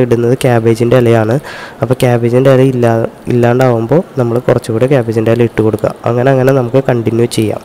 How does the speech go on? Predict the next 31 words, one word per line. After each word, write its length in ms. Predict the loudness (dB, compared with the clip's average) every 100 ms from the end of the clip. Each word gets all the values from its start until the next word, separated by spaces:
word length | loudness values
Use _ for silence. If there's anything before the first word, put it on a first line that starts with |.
| -18 -20 -18 -18 -18 -6 0
അങ്ങനെയാണ് 300 | 2 4 2
infusoria 460 | 0 -2 0 0 0
ചെയ്യുന്നത്. 360 | 0 -2 0 0 0 -6 -18 -2
പിന്നെ 160 | 0 4
വേറൊരു 380 | 4 4 4 2
മെത്തേഡ്, 300 | 0 0 -2 -2
ഇത് 80 | 2
ബോട്ടിലായിരുന്നു, 720 | 2 2 2 2 2 0 -4 -6 -10 -20 -2 2
ഇതിപ്പോൾ 220 | 4 4
ഞാൻ 100 | 2 2
ചെയ്യുന്നത് 260 | 0 0 0
ബക്കറ്റിലാണ്. 600 | -2 -2 -4 0 -2 -2 -4 -4
ബക്കറ്റിൽ 340 | -2 0 0 2
ഞാൻ 100 | 2 2
രണ്ട് 260 | 0 0 0 0
ടൈപ്പിലാണ് 520 | 0 0 -2 0 -2 -4
ചെയ്യുന്നത്. 300 | -4 -4 -6 -4
ഇതിനകത്ത് 340 | -2 0 0 2
നിന്ന് 120 | 2
എനിക്ക് 160 | 2 0 0
ഹാർവെസ്റ്റ് 420 | -2 0 -2 0
ചെയ്ത് 120 | 2 2
കിട്ടുമ്പോൾ 340 | 0 0 0 -2 -12 -18 -8 2
മൂന്ന് 260 | 4 6 4 2
ഐറ്റംസാണ് 460 | 2 -2 0 0 0
എനിക്ക് 160 | -2 -4
കിട്ടാറ്. 300 | -2 0 -2 -4 -16 -20 -4 0
infusoria 580 | 0 0 2 4 4 2
ഉണ്ട്, 160 | 2 0 -2 -12 -10 0
പിന്നെ 180 | 4 4
എനിക്ക് 180 | 2